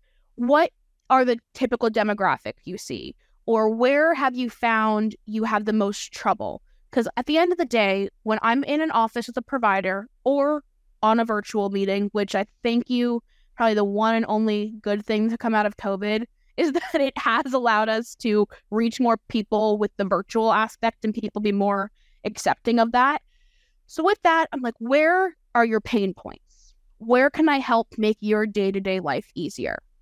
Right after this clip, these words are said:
So something as simple as within the Signia software, and this is something, again, I wish I would have known 'cause it would have made my life a lot easier. You can actually program the right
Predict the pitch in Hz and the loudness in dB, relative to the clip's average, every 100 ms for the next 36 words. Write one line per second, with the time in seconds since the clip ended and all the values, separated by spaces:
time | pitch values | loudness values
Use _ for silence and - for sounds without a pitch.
0 | _ - 214 208 - - 277 285 370 349 | _ 0 0 0 -4 -4 0 0 2 0
1 | - 240 - 247 240 247 226 208 208 - | 0 -2 -2 -2 0 0 2 2 -2 -8
2 | _ _ 226 208 220 214 226 208 220 220 | _ _ -4 -2 0 0 -2 -2 0 0
3 | 208 214 190 - 285 285 320 - _ _ | 0 0 0 0 0 2 2 -2 _ _
4 | _ 220 226 254 311 285 262 - 240 233 | _ 0 0 0 -2 0 0 0 -4 -4
5 | - _ _ - 208 208 202 226 208 - | -8 _ _ -6 -2 0 0 0 -2 -2
6 | 233 208 240 254 190 196 233 - 294 - | -2 -2 -2 -2 -2 -2 -4 -6 -6 -2
7 | 247 269 269 240 240 214 226 220 220 - | 0 0 0 0 0 2 2 0 -4 -4
8 | 226 202 - 160 185 208 233 311 311 _ | 0 0 0 -6 -10 -2 0 0 -4 _
9 | _ _ - 214 302 339 403 - 427 - | _ _ -10 -4 0 0 0 -4 -6 -2
10 | 220 202 226 262 294 277 220 185 180 160 | -2 0 0 0 0 0 -2 -4 -2 -2
11 | 240 | -4